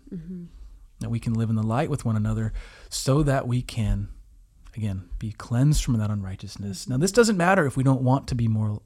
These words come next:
Speaker 2: like Christ. This doesn't matter if we don't care what God thinks.
Speaker 1: Yeah.
Speaker 2: And so I guess that's how we're gonna end this episode, and we're gonna go into, um, the more application stuff, share some of our stories. Um,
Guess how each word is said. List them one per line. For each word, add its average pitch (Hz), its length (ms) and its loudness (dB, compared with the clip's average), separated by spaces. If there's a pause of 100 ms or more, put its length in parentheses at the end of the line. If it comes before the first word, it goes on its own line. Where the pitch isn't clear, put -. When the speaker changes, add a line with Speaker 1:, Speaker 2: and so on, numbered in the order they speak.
Speaker 2:
like 107 160 -10
Christ. - 380 -8
This 127 100 -6
doesn't 165 200 6
matter 156 300 8
if - 100 -2
we 131 60 2
don't 131 240 2
care 143 220 2
what 120 120 -2
God 110 240 -4
thinks. 147 380 -8
Speaker 1:
Yeah. 175 140 -12 (680)
Speaker 2:
And 123 120 0
so 123 100 2
I 117 60 4
guess 127 160 2
that's - 260 0 (340)
how 117 140 0
we're 117 60 0
gonna 123 100 2
end 123 140 4
this 107 100 -2
episode, 123 320 2
and 117 120 4
we're 113 60 2
gonna 113 120 0
go 139 180 6
into, 135 460 2 (920)
um, 117 200 2
the 123 80 2
more 127 240 4
application 127 540 0
stuff, 127 220 -2
share 131 140 -2
some 127 160 0
of 117 60 0
our 117 80 2
stories. 127 480 4 (380)
Um, 113 280 0